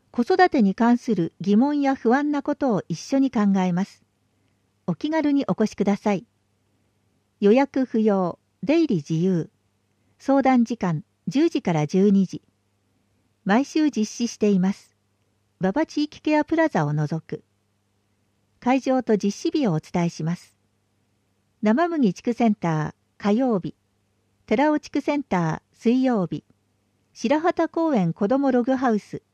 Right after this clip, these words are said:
火曜日。駒岡地区センター、木曜日。鶴見市場地域ケアプラザ、夕鶴、金曜日。新鶴見ホーム、金曜日。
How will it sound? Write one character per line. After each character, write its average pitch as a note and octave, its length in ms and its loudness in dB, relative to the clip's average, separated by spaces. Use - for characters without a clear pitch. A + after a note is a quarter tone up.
火 G#3+ 140 0
曜 A3+ 280 0
日。 G3 140 -10
駒 D4 280 2
岡 D#4+ 200 -2
地 - 120 -16
区 D#4 80 -2
セ D#4+ 160 -2
ン D4+ 80 -4
タ - 120 -4
ー、 F3+ 480 -4
木 G3+ 220 2
曜 A#3+ 240 2
日。 D#3 160 -8
鶴 E4 260 0
見 E4+ 140 -2
市 D4+ 180 -4
場 E3+ 160 0
地 C4 180 -4
域 - 180 -10
ケ D4+ 200 0
ア C#4+ 40 0
プ C#4+ 140 -2
ラ B3+ 160 2
ザ、 E3 220 -6
夕 G#3 240 2
鶴、 F#3 320 -2
金 C4 280 6
曜 A3+ 240 2
日。 - 160 -8
新 D#4+ 300 -4
鶴 D4 280 -2
見 D4+ 140 -2
ホ C4+ 240 0
ー A3+ 40 2
ム、 E3 180 -2
金 B3+ 260 6
曜 A3+ 240 4
日。 D#3+ 160 -8